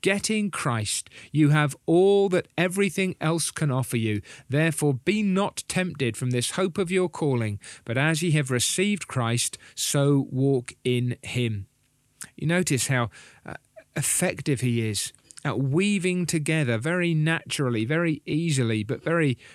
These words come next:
uh, effectively these, these phrases, these scriptural notions. He-, he's got a heart full of Bible, uh, and it,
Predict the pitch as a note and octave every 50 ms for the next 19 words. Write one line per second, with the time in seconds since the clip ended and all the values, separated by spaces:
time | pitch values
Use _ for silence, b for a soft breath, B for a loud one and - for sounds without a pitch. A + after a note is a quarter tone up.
0 | B B - - - - C3+ - - - E3+ D#3+ - - - D#3+ B2 A#2 A#2+ A2+
1 | A2+ A2 A2 B2+ A#2+ A2 - B B B B B B _ C3 B2 A#2 - - -
2 | - - E3 D#3+ E3+ F3+ F3 C3+ A#2 A#2 A2 G#2 - C3 B2 A#2 A2 - - -
3 | - - - - E3+ F3 - - - D#3 C#3 C3 B2 B2 - - C#3 C3 C3 C3+
4 | C#3+ C#3 - - C3 A2+ G#2+ G2 F#2+ - B B B B B _ - - - C#3
5 | C#3+ - - C#3+ C#3 B2+ - - - - F#3 G3 G3 G3 - - - - - F#3
6 | E3 E3 D3 C3+ B2 - C#3 C#3+ D3 D3 B2 A#2+ G#2 G2 B B B B B B
7 | _ - E2+ - G#2 A2+ G2 - A#2+ B2 B2 A#2+ -